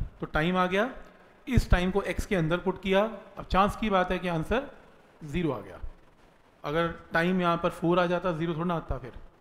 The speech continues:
तो आपने लेकिन procedure यही फॉलो करना है। तो क्या ये पॉइंट समझ में आ रहे हैं यहाँ तक क्या करना है इसमें? ठीक है, Next question।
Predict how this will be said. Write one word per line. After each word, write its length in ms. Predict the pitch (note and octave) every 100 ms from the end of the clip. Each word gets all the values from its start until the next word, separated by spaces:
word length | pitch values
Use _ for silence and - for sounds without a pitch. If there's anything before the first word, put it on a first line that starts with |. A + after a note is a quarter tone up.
| _ _ _ _ -
तो 60 | E3
आपने 180 | E3 G3
लेकिन 220 | F#3+ G3+
procedure 360 | G3 D3+ E3+ F3
यही 180 | D3+ C#3
फॉलो 220 | B2+ B2
करना 260 | A#2 - -
है। 60 | -
तो 60 | -
क्या 140 | -
ये 80 | F#3
पॉइंट 240 | G3 G3+ F#3+
समझ 160 | G3
में 80 | G3+
आ 80 | F#3+
रहे 100 | F#3+
हैं 0 |
यहाँ 120 | F#3+
तक 120 | F#3 F#3
क्या 120 | F#3+
करना 220 | F#3 F#3+
है 60 | F#3+
इसमें? 260 | F#3+ G3 - - - - _ _ _ _ _ _ - - _ _ - - - -
ठीक 160 | F#3 F#3
है, 80 | F#3+ A#3 - - - - _ _ _ _ _ - - -
Next 460 | E3+ F#3 G#3 - -
question। 460 | D#3 - A#2 -